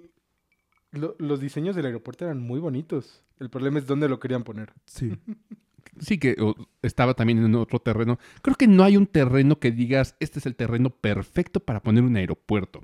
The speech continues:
Speaker 2: Mm-mm.
Speaker 3: Ya está tan saturada la Ciudad de México que si quisieras construir algo tendría que ser en un lugar de las inmediaciones y re-, para la gente de Estados Unidos, la Ciudad de México está construida sobre un lago.
Speaker 2: Sí, empezando por ahí.
Speaker 3: Estamos sobre un fucking lago.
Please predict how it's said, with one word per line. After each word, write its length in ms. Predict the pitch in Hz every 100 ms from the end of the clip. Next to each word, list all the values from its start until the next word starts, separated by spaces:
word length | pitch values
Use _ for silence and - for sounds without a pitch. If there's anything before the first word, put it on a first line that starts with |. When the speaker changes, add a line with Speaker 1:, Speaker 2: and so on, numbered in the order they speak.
| -
Speaker 2:
Mm-mm. 440 | 143 123 107 110
Speaker 3:
Ya 120 | 127 147
está 200 | - 175
tan 200 | 180 175
saturada 540 | 185 - 147 113 117
la 140 | 117
Ciudad 260 | 92 107 107
de 80 | 107
México 560 | 104 95 - - 127 - _ _ _
que 80 | 135
si 100 | 139
quisieras 340 | 147 170 208
construir 480 | - 139 - 117 113
algo 180 | 104 123
tendría 300 | 113 107 113
que 120 | 120
ser 180 | - 113
en 140 | 113
un 100 | 120
lugar 260 | 175 147 123
de 60 | 123
las 160 | 117
inmediaciones 560 | 107 95 87 101 101 117 -
y 120 | 123
re-, 160 | 113 - -
para 160 | - 113
la 140 | 104
gente 200 | 98 139
de 40 | 143
Estados 240 | 120 107
Unidos, 300 | 104 101 120 -
la 160 | 113 101
Ciudad 260 | - 143
de 60 | 185
México 320 | 160 131 135
está 160 | 127 127
construida 480 | 139 123 117 113 120
sobre 300 | 104 92 90
un 360 | 98 107 104
lago. 300 | 104 101 80 - _ _
Speaker 2:
Sí, 200 | - 113 98
empezando 680 | 123 113 107 101 123 120 120
por 200 | 113 110
ahí. 160 | 107 113 -
Speaker 3:
Estamos 520 | 269 - 269 262 262
sobre 280 | 214 175 180
un 220 | 180 196
fucking 500 | - 185 - 180 147
lago. 300 | 135 120 98